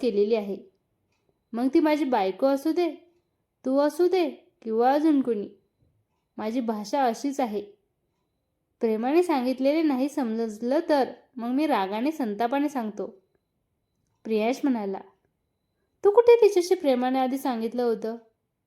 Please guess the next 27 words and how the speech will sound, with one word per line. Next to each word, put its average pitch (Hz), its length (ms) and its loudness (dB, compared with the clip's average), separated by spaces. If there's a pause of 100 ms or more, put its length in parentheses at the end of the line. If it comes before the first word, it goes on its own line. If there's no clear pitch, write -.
(320)
आणि 285 140 0 (100)
तिने 277 240 0
किती, 339 340 2 (280)
कोणत्या, 339 360 0 (580)
सांग 381 260 0
बरं, 427 220 4
कोणत्या 302 360 0
गोष्टी 320 320 0
आहे 320 240 2
अशा 311 280 -2 (340)
की 339 120 2
तिने 320 180 2
तुझ्या 311 280 -2
ऐकल्या 240 340 -2
नाही? 294 260 -2 (1000)
ती 269 100 -2
तुझ्या 277 300 -2
मनाविरुद्ध 254 720 -2
कधी 294 260 -2
वागत 226 380 0
नाही 269 240 2
आहे, 208 280 -2 (1000)
मग 349 180 0
तू 480 40 2 (120)
कशाला 311 380 2
चिडचिड 339 380 2
करतो 285 260 -2